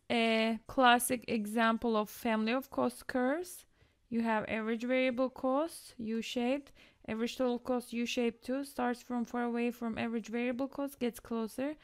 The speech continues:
and short-run marginal cost curve that cuts through the lowest point of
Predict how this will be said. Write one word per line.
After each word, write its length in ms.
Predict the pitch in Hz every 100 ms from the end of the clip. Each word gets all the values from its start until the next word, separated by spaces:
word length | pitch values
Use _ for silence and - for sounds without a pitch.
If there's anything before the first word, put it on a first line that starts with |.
| - - - -
and 220 | 254 247 240
short-run 480 | 262 247 240 254
marginal 440 | 233 233 240 226 226
cost 400 | - 240 233 -
curve 220 | 247 233
that 200 | 226 -
cuts 320 | - 233 -
through 220 | - 240
the 120 | 214 226
lowest 460 | 220 220 220 -
point 400 | - 233 214 214 -
of 220 | 214 202